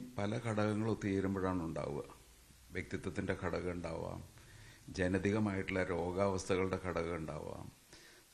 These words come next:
സാമൂഹിക സ്ഥിതികളിലുണ്ടായ മാറ്റത്തിൻ്റെ ഘടകങ്ങളുണ്ടാവാം. ഇതെല്ലാം ഒത്തുചേരുമ്പോഴാണ് ഒരു ആത്മഹത്യ ഉണ്ടാവുന്നത്. പലപ്പോഴും നമ്മൾ ചർച്ച ചെയ്യുന്നത് കടക്കണിയിൽ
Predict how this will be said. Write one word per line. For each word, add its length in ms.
സാമൂഹിക 680
സ്ഥിതികളിലുണ്ടായ 880
മാറ്റത്തിൻ്റെ 560
ഘടകങ്ങളുണ്ടാവാം. 920
ഇതെല്ലാം 440
ഒത്തുചേരുമ്പോഴാണ് 840
ഒരു 180
ആത്മഹത്യ 500
ഉണ്ടാവുന്നത്. 400
പലപ്പോഴും 500
നമ്മൾ 160
ചർച്ച 220
ചെയ്യുന്നത് 460
കടക്കണിയിൽ 540